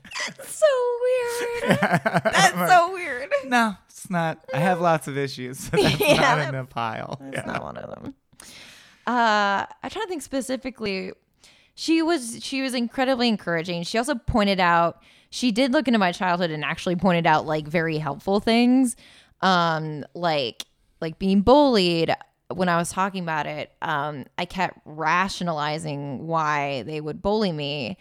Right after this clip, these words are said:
Speaker 1: And then she was like, "You always rationalize when people are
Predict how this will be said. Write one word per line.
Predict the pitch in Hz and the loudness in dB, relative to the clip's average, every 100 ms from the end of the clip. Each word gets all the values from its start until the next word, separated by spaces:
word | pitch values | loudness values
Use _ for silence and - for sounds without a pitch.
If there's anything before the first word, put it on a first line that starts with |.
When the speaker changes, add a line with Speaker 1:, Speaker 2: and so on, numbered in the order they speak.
| _ _ | _ _
Speaker 1:
And | 180 | -2
then | 196 | -2
she | 208 | 0
was | 190 | 0
like, | 185 180 | 0 2
"You | 247 311 - | 2 2 4
always | 208 233 240 170 | 4 4 2 0
rationalize | 175 196 202 175 160 160 | 0 0 0 -2 -2 -2
when | 165 151 151 | -4 -6 -6
people | - 180 185 170 170 - | -6 -4 -2 0 0 0
are | - 170 170 165 147 | 0 0 0 -2 -4